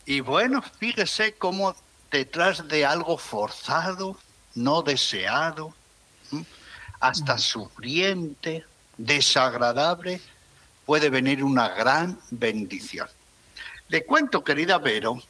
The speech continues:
Speaker 1: que yo tuve también
Speaker 2: Sí.
Speaker 1: otro gran sireneo en mi vida, ¿sabía usted?
Speaker 2: ¿Ah, sí? No,
Speaker 1: Sí.
Speaker 2: ¿cuál?
Speaker 1: ¿Eh? ¿Por qué cree usted que yo me dedico,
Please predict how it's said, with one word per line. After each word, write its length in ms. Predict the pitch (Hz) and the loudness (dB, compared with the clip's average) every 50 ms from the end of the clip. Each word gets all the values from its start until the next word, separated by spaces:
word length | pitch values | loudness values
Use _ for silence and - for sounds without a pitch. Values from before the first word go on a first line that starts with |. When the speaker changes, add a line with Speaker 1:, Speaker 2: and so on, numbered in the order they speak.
| - - - - _ _ | -20 -20 -20 -20 _ _
Speaker 1:
que 160 | - 131 123 | 0 0 2
yo 140 | 139 190 - | 2 0 0
tuve 260 | - 254 240 220 202 | 2 2 4 4 4
también 380 | - 196 165 160 165 185 196 | 4 2 2 2 2 2 4
Speaker 2:
Sí. 160 | 180 175 143 135 | 4 4 4 4
Speaker 1:
otro 160 | 185 165 135 | 4 2 2
gran 340 | - 127 151 185 202 196 - | 4 2 2 4 2 2 -2
sireneo 720 | - - 165 151 131 - 110 107 135 180 226 247 208 139 | -2 0 0 0 2 0 2 2 2 2 4 4 4 2
en 120 | 123 110 104 | 2 0 -2
mi 100 | 104 104 | -4 -2
vida, 340 | 101 120 190 247 262 247 - - - | -2 0 0 0 0 -2 -4 -8 -10
¿sabía 380 | - - - - 131 160 170 - | -8 -4 -4 0 0 2 2 0
usted? 260 | - - 196 226 - - - - - - - | 0 -2 -4 -4 -4 -8 -14 -20 -20 -6 -2
Speaker 2:
¿Ah, 120 | 196 190 196 | -2 0 0
sí? 300 | - 202 175 233 311 - - _ _ _ _ _ _ - - | 2 0 0 0 -2 -6 -10 _ _ _ _ _ _ -12 -2
No, 280 | - 190 196 185 156 175 | 0 2 2 4 2 2
Speaker 1:
Sí. 40 | 240 | 2
Speaker 2:
¿cuál? 300 | 175 147 135 151 208 - - - - - - - - - - - - - - - - - - - - | 2 2 2 0 -2 -8 -14 -20 -20 -20 -20 -20 -20 -18 -18 -18 -18 -20 -20 -20 -20 -20 -20 -10 -6
Speaker 1:
¿Eh? 280 | 117 123 160 180 - - - _ _ - - - - | -4 -2 -2 -4 -6 -10 -20 _ _ -20 -20 -8 -2
¿Por 220 | - 156 139 131 | 0 0 0 2
qué 180 | - 226 247 240 | 2 0 0 2
cree 240 | - 226 226 220 202 | 2 4 4 6 6
usted 540 | 185 - - - - 175 185 196 196 180 - - | 4 2 0 0 2 4 4 4 4 2 0 -2
que 360 | - 135 127 131 135 131 - - - _ - | 0 0 0 0 -2 -4 -6 -8 -14 _ -8
yo 200 | 127 135 165 180 | -2 -2 0 2
me 160 | 175 165 151 | 2 2 2
dedico, 560 | 151 135 139 156 - - 180 160 120 104 | 2 2 2 -2 -2 0 2 2 2 2